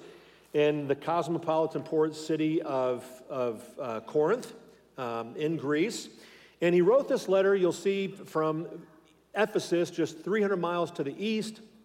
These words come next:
modern-day Turkey. He's writing it to his friends in Corinth. And, and he, here's what Paul says.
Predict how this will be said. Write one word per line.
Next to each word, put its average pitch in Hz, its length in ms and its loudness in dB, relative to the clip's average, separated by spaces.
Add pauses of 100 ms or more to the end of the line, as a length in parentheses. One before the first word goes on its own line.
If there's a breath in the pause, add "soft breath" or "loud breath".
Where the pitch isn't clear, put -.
modern-day 151 400 2
Turkey. 196 420 0
He's 165 140 -2
writing 147 260 2
it 147 140 -6
to 147 80 0
his 127 100 0
friends 160 340 -4
in 127 120 -4
Corinth. 175 520 2 (640 loud breath)
And, 139 400 0
and 151 180 -2
he, 143 200 0
here's 156 280 0
what 135 440 0
Paul 127 240 2
says. 104 480 -4